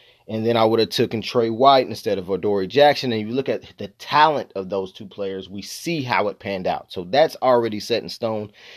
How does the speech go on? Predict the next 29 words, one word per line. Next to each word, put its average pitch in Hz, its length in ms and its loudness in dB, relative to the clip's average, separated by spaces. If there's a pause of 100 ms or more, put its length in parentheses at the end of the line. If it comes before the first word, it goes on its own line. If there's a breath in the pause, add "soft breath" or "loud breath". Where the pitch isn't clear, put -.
(120)
Kenny 156 300 2
Golladay 120 540 4
over 104 220 -4
Taywan 98 460 -6
Taylor. 127 460 2 (240 loud breath)
I 123 60 0
mean, 117 380 0 (140)
we 139 200 0
see 113 680 2
what 110 500 -4
that 113 160 0
is. 117 380 2 (360 soft breath)
And, 107 520 -2
you 117 100 0
know, 104 380 0
sometimes 131 600 4
it, 117 220 0 (880)
you 123 120 0
know, 123 120 8
it's 120 100 6
not 165 220 6
necessarily 135 380 2
about 123 240 4
being 120 300 2
right, 107 360 0
but 123 140 2
in 117 160 -2
the 98 80 -4
moment 123 460 -2